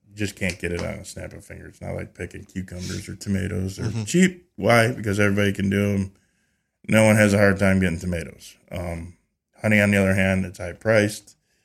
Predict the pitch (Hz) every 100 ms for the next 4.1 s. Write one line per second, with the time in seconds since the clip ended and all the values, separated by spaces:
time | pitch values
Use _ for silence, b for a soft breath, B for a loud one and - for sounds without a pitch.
0 | _ _ _ _ _ _ _ - 131 131
1 | - 127 131 85 - - _ _ _ _
2 | _ _ 104 104 104 - 104 113 90 -
3 | _ 113 127 107 85 76 76 60 - _
4 | -